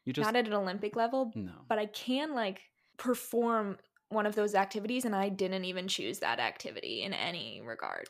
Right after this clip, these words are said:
Speaker 2: Just, no,
Speaker 1: Well, you know
Speaker 2: not
Speaker 1: what?
Speaker 2: for
Speaker 1: It's a
Speaker 2: me.
Speaker 1: fantasy, so, like, why choose something that you can do now? Why
Speaker 2: Exactly.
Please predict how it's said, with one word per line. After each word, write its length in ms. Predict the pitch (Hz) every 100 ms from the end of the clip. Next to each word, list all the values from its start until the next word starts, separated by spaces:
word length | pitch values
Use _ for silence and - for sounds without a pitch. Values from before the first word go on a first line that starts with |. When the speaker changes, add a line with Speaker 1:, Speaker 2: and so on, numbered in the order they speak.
| -
Speaker 2:
Just, 260 | 262 269 - - _ -
no, 160 | 349
Speaker 1:
Well, 120 | 196 175
you 160 | 208
know 80 | 208
Speaker 2:
not 80 | 208
Speaker 1:
what? 120 | 208
Speaker 2:
for 40 | -
Speaker 1:
It's 100 | 208
a 40 |
Speaker 2:
me. 100 | 190
Speaker 1:
fantasy, 640 | 147 120 120 127 131 127 127
so, 240 | - 117
like, 200 | 110 104
why 240 | 107 107 107
choose 240 | - 107
something 240 | 101 101
that 100 | 101 92
you 140 | 98
can 160 | - 95
do 180 | 95
now? 440 | 92 85 90 101 95
Why 140 | 95
Speaker 2:
Exactly. 120 | -